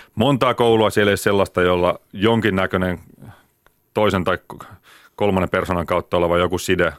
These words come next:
olisi jonkin ihmisen, joka, jonka kanssa mä oon pelannut tai joka on mua valmentanut, on sitten Jenkeissä tai Euroopassa. Et kyllä tää, tota, vaikka nyt Joonas Tahvanaisen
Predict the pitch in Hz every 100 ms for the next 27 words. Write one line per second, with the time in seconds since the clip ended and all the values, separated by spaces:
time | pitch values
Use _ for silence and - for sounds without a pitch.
0 | - _ 90 82 - 90 92 87 90 85
1 | 85 78 87 80 85 87 - 87 87 82
2 | - 90 82 80 - 87 87 90 90 87
3 | 87 85 85 82 78 82 82 - - -
4 | - - _ 117 113 - 101 98 90 95
5 | 98 95 92 90 85 78 85 - 82 82
6 | 87 78 85 85 78 85 - 90 _ _
7 | _ - - 90 - 92 101 98 92 98
8 | 92 90 85 87